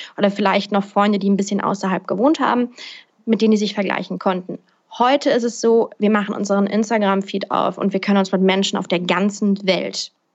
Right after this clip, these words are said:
vergleichen. Also die Möglichkeiten, sich mit anderen Menschen zu vergleichen und vor allen Dingen auch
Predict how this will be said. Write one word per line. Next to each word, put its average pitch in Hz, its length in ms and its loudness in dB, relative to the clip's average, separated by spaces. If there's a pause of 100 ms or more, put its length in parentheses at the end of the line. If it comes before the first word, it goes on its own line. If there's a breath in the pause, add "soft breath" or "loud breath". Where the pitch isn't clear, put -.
(100)
vergleichen. 185 640 -6 (400 loud breath)
Also 202 640 2 (340)
die 226 140 0
Möglichkeiten, 226 720 0
sich 220 180 -2
mit 214 160 -4
anderen 208 340 -2
Menschen 208 360 -2
zu - 80 -14
vergleichen 196 340 -2
und 208 80 -6
vor - 160 -4
allen 202 180 -2
Dingen 196 180 -2
auch 202 200 -2